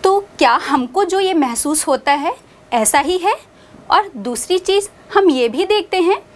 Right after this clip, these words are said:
कि, अ, एक ही समय में, एक मौसम में, एक दिन में, अ, जब हमारे भारत में लगभग फ़ोर्टी to फ़ोर्टी फ़ाइव डिग्री टेम्परेचर होता है, हमें बहुत तेज़ गर्मी महसूस हो रही है, और इसी समय पे हम ये देखते हैं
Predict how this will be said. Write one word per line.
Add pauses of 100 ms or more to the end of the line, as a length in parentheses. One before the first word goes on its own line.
(320)
कि,
अ, (260)
एक
ही
समय
में, (320)
एक
मौसम
में, (180)
एक
दिन
में, (380)
अ,
जब
हमारे
भारत
में (380)
लगभग
फ़ोर्टी (100)
to
फ़ोर्टी
फ़ाइव
डिग्री
टेम्परेचर
होता
है,
हमें
बहुत
तेज़
गर्मी
महसूस
हो
रही
है, (400)
और (140)
इसी (100)
समय
पे
हम
ये
देखते
हैं